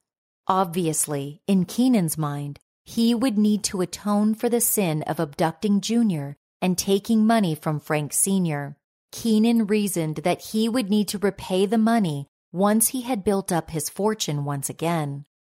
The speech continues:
It seemed as if he had full intentions of repaying the Sinatra family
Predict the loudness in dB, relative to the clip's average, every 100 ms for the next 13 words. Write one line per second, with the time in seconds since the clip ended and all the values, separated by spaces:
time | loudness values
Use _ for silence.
0 | _ _ -2 2 2 2 2 2 0 -2
1 | -4 -2 -4 -8 -8 -6 -4 -4 -6 -4
2 | 2 2 2 0 0 0 -4 -2 -2 -6
3 | -2 0 0 -2 -4 -4 -2 2 2 2
4 | 0 2 2 0 -2 -6 -4 -6 -4 -8
5 | -10